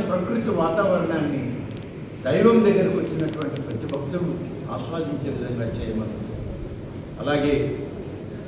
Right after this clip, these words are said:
అవకాశం ఉన్న ఆలయాలన్నింటిలో ఇప్పటికే దాదాపు యాభై నుంచి అరవై ఆలయాల్లో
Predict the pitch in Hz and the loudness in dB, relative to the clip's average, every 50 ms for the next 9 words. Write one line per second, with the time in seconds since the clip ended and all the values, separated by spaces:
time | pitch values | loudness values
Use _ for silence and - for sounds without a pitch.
0 | - - - 135 165 180 175 190 190 180 - - 170 170 175 170 170 160 160 165 | -8 -2 2 4 4 4 6 6 6 6 6 4 2 0 0 0 0 0 2 2
1 | 180 185 190 190 185 180 170 160 160 175 185 180 180 175 170 170 170 165 - 160 | 4 6 8 8 8 8 8 6 4 4 4 4 4 4 4 4 4 4 4 4
2 | 190 180 185 - 196 202 180 - 123 - - - - - - - - - - - | 4 2 2 2 2 2 0 0 0 0 -2 -4 -6 -6 -8 -8 -8 -8 -8 -8
3 | - - - - - - - 143 165 165 202 190 190 196 180 175 175 175 175 175 | -8 -10 -10 -10 -8 -4 0 2 4 6 6 6 6 4 4 4 6 6 6 8
4 | 175 180 175 180 185 - 196 190 175 175 175 175 175 170 165 165 175 190 202 202 | 8 8 6 6 4 2 4 4 4 4 4 4 4 4 6 6 8 8 8 8
5 | 196 190 180 165 170 - | 10 8 8 6 4 2